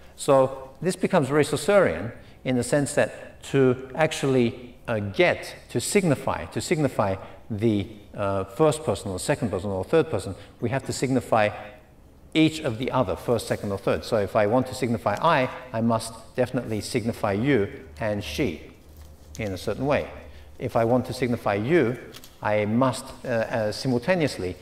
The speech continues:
signify I and she, and if I, um, want to signify or, um, realize she, he, they, I definitely, definitely must, um, create a, a, a, some sort of,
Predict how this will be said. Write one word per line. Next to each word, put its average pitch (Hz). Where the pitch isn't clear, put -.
signify 110
I 101
and 98
she, 180
and 120
if 123
I, 98
um, 107
want 127
to 117
signify 110
or, 98
um, 95
realize 113
she, 104
he, 90
they, 113
I 110
definitely, 95
definitely 101
must, 95
um, 87
create 110
a, 92
a, 98
a, 110
some 143
sort 123
of, 101